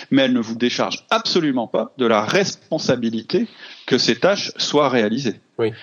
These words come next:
Speaker 1: C'est-à-dire que vous êtes co-responsable désormais. Vous étendez le domaine de responsabilité.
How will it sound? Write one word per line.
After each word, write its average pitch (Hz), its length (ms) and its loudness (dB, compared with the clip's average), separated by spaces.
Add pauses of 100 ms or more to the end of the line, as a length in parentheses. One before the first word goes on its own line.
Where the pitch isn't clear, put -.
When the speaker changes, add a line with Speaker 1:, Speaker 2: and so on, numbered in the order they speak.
(180)
Speaker 1:
C'est-à-dire 156 560 0
que 113 200 0 (220)
vous 131 220 2
êtes 135 320 -2 (360)
co-responsable 170 720 0
désormais. 117 440 0 (160)
Vous 117 280 0
étendez 165 440 2
le 143 140 0
domaine 127 460 0
de 120 80 -2
responsabilité. 110 840 -4